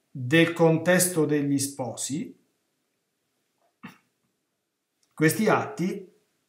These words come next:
tanquam non essent, d'accordo? Come se non ci fossero, ok? Propri ed esclusivi degli sposi. Attenzione,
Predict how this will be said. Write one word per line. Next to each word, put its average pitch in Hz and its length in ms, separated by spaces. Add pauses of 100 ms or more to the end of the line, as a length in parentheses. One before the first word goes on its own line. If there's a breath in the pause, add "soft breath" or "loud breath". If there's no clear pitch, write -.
(2000)
tanquam 226 920
non 180 320
essent, 151 960 (220 soft breath)
d'accordo? - 580 (360 soft breath)
Come 277 200
se 277 120
non 226 160
ci 170 120
fossero, 120 540 (280)
ok? 151 720 (280)
Propri 254 800
ed 165 180
esclusivi 170 540
degli 143 240
sposi. 120 440
Attenzione, 208 920